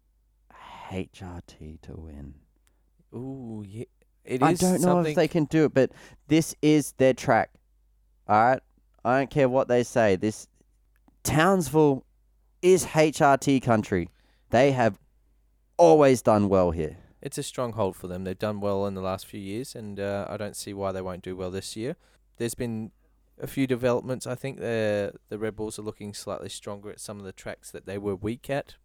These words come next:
Speaker 2: before.
Speaker 1: Mm-hmm.
Speaker 2: And the whole field's caught up, so there's a lot more
Speaker 1: You don't have that
Speaker 2: jokers
Speaker 1: team
Speaker 2: in the
Speaker 1: with the
Speaker 2: pack.
Speaker 1: big advantage like you used to.
Speaker 2: Well, it used to be sort of, in the last couple of years, it's been the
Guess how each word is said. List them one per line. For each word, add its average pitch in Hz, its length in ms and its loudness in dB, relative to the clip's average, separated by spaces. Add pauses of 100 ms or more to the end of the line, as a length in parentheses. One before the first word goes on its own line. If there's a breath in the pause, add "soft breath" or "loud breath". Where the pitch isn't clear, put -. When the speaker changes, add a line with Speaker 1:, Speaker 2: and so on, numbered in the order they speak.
Speaker 2:
before. 156 460 -10
Speaker 1:
Mm-hmm. 101 300 -4 (260)
Speaker 2:
And 147 220 -6
the 147 80 -2
whole 196 180 -2
field's 139 460 -10
caught 117 240 -6
up, - 240 -8
so 110 400 -6 (160)
there's 113 200 -14
a 113 40 -10
lot 117 320 -4
more 117 460 -4 (180)
Speaker 1:
You 110 100 -6
don't 127 200 4
have 120 180 0
that 113 120 2
Speaker 2:
jokers 113 140 2
Speaker 1:
team 107 140 2
Speaker 2:
in 101 80 0
the 92 60 -6
Speaker 1:
with 98 180 2
the - 80 -
Speaker 2:
pack. 113 100 -4 (140)
Speaker 1:
big 98 360 0 (340)
advantage 90 640 -4
like 87 200 -2
you 87 80 -12
used 85 320 -16
to. - 120 -16 (240)
Speaker 2:
Well, 175 180 0
it 180 120 -6
used 233 240 -6
to 156 60 -2
be 123 120 -4
sort 113 220 -4
of, 104 180 -6 (280)
in 113 100 -16
the 110 60 -10
last 104 240 -6
couple - 200 -12
of 107 60 -12
years, 107 200 -10
it's 92 140 -16
been 98 260 -12
the 95 540 -8